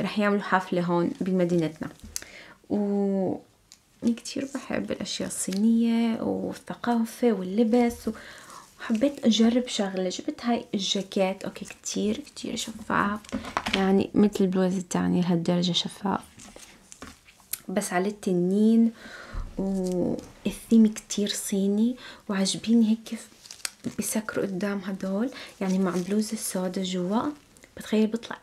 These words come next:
كتير كيوت. وأحكي لكم الصراحة، كان بدي أشتري فستان صيني، بس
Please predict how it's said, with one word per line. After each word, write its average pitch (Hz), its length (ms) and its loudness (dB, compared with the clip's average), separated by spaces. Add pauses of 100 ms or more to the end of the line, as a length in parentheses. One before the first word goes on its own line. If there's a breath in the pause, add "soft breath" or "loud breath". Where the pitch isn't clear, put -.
(120)
كتير 190 400 -4
كيوت. - 720 -6 (1600 loud breath)
وأحكي - 340 -2
لكم 220 140 0
الصراحة، 220 720 -2
كان 208 180 -2
بدي 208 180 -4
أشتري 208 340 0
فستان 185 500 -4
صيني، 190 520 -2
بس - 120 -10